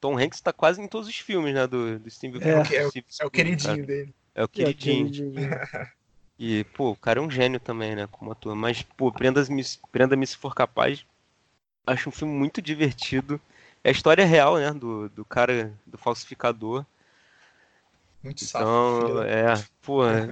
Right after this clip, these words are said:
Speaker 1: eu acho que eu vou ficar com esse filme, cara. Esse filme é muito bom. E ele, acho, o, como é que é aquele filme brasileiro, que acho que foi inspirado também nesse, nesse filme?
Speaker 2: O Homem que
Speaker 1: É.
Speaker 2: Copiava?
Speaker 1: Não, um filme, um filme brasileiro, que é o cara
Speaker 3: Não,
Speaker 1: era
Speaker 3: só
Speaker 2: Não é,
Speaker 1: piloto
Speaker 2: é
Speaker 1: de
Speaker 2: brasileiro.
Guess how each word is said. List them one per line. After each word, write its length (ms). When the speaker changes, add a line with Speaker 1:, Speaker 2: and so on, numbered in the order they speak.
Speaker 1:
eu 220
acho 200
que 60
eu 40
vou 120
ficar 180
com 100
esse 220
filme, 340
cara. 300
Esse 200
filme 180
é 20
muito 240
bom. 260
E 100
ele, 280
acho, 280
o, 280
como 200
é 20
que 120
é 20
aquele 220
filme 220
brasileiro, 640
que 100
acho 160
que 60
foi 80
inspirado 520
também 260
nesse, 520
nesse 220
filme? 440
Speaker 2:
O 100
Homem 260
que 160
Speaker 1:
É. 60
Speaker 2:
Copiava? 500
Speaker 1:
Não, 640
um 100
filme, 260
um 60
filme 240
brasileiro, 640
que 120
é 40
o 80
cara 320
Speaker 3:
Não, 80
Speaker 1:
era 80
Speaker 3:
só 60
Speaker 2:
Não 100
é, 80
Speaker 1:
piloto 120
Speaker 2:
é 100
Speaker 1:
de 100
Speaker 2:
brasileiro. 540